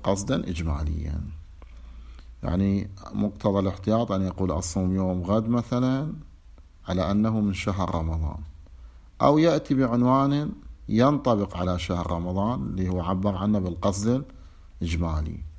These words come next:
قال: "يكفي في صحة صوم رمضان وقوعه فيه، ولا يعتبر قصد عنوانه"،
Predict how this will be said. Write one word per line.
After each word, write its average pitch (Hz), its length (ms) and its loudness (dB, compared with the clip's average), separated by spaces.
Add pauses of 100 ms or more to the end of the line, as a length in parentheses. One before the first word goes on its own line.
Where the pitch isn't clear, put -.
(1200)
قال: 104 580 6
"يكفي 110 680 4
في 92 260 0
صحة 92 720 0
صوم 90 600 2
رمضان 101 800 2 (1800)
وقوعه 120 760 4
فيه، 80 500 0 (1400)
ولا 104 380 8
يعتبر 113 560 4
قصد 98 420 2
عنوانه"، 80 680 0